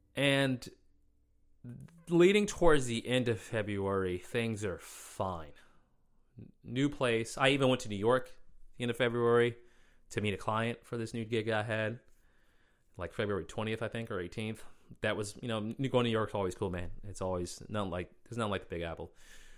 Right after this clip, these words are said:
Um, and then I remember coming back and just, you know, feeling good about everything. And then March hits and shit. Dog, Corona was here. I told people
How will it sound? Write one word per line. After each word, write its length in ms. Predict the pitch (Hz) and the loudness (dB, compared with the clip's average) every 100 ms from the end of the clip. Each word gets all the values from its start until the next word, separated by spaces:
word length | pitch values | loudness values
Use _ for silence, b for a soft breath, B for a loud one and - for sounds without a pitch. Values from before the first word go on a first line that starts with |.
| b b b b b | b b b b b
Um, 420 | 87 87 87 85 95 - - - | -4 -2 -2 -4 -10 -20 -12 0
and 80 | |
then 60 | 113 | 4
I 20 | |
remember 220 | 113 113 | 4 2
coming 180 | 113 117 | -2 -2
back 220 | 110 120 | 4 4
and 80 | 147 | 2
just, 180 | 139 - | -2 -2
you 60 | 180 | -2
know, 100 | 196 | 2
feeling 280 | 214 226 | 4 4
good 220 | 101 127 175 | 4 6 6
about 200 | 110 98 | 6 4
everything. 480 | 92 87 95 85 - - - - _ _ - - | 0 -4 -8 -8 -12 -20 -20 -20 _ _ -20 -4
And 160 | 110 107 | 0 4
then 440 | 120 113 110 104 104 B B B | 6 6 4 0 -8 B B B
March 440 | - 98 123 170 - | -6 4 6 6 4
hits 340 | 190 190 - - | 0 0 -4 -10
and 360 | 92 85 80 76 - | -10 -10 -10 -16 -18
shit. 800 | - - - - 113 - - - B B B B B - | -14 -12 -10 -6 -4 -4 -10 -12 B B B B B -8
Dog, 380 | 98 92 87 87 | -4 -2 -4 -6
Corona 500 | 101 101 113 117 117 | -2 2 4 4 2
was 380 | 92 98 101 - | 2 0 0 0
here. 280 | 98 87 82 | -2 -2 -2
I 120 | 101 | -2
told 260 | 139 156 | 2 2
people 400 | 123 98 92 92 | 2 0 0 -2